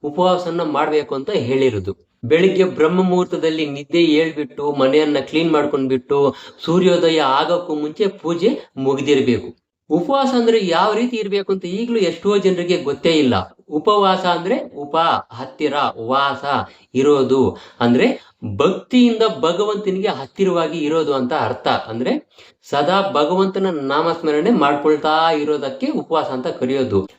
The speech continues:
ಮನಸ್ಸಿನಲ್ಲಿ ಪ್ರೀತಿಯಿಂದ ಇಷ್ಟವಾಗಿ ಮಾಡಿದ್ರೆ ಮಾತ್ರ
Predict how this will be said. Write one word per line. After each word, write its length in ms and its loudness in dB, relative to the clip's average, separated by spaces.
ಮನಸ್ಸಿನಲ್ಲಿ 760 4
ಪ್ರೀತಿಯಿಂದ 680 0
ಇಷ್ಟವಾಗಿ 720 2
ಮಾಡಿದ್ರೆ 520 -2
ಮಾತ್ರ 480 0